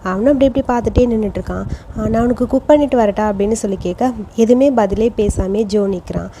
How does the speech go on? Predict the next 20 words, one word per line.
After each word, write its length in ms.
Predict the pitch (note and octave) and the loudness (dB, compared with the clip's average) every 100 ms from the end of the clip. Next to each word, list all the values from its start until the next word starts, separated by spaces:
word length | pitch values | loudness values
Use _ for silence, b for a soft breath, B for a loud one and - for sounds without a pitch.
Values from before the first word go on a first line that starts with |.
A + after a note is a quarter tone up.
| B B | B B
அப்புறம் 340 | - - B3+ D4 | -10 0 4 4
ஒரு 100 | C#4+ | 4
வழி 180 | C#4+ | 2
இவனுக்காக 400 | C#4+ C#4 C4+ C4 | 2 -2 -2 -2
அவன் 140 | C4+ B3 | -2 -2
குக் 240 | B3 - | -4 -4
பண்ணிட்டு 260 | B3 A#3 G3 | -2 -2 -4
இருக்க, 240 | - C4 B3+ B - | -4 -2 -2 B -2
ஜோ 180 | A#3 D4+ | 2 2
அப்படியே 240 | C4 C#4 | 4 4
வெளியே 260 | C4 B3 B3+ | 4 6 4
உட்காந்து 280 | B3 A3 A3 | 4 -2 -2
அதை 80 | G3 | -2
பார்த்துட்டே 380 | F#3 F3+ - G3 | -4 -8 -6 0
இருக்கான். 320 | F3+ E3 F#3 - B - | 0 -2 -12 -14 B -4
குக் 220 | G#3+ - | -4 -2
பண்ணிட்டு 360 | C4+ C#4 C4 | -2 -2 0
கொண்டு 180 | C#4+ C#4 | 2 4
வந்து 180 | C#4 C4+ | 4 2
வச்சுட்டு, 280 | A3 - | 0 0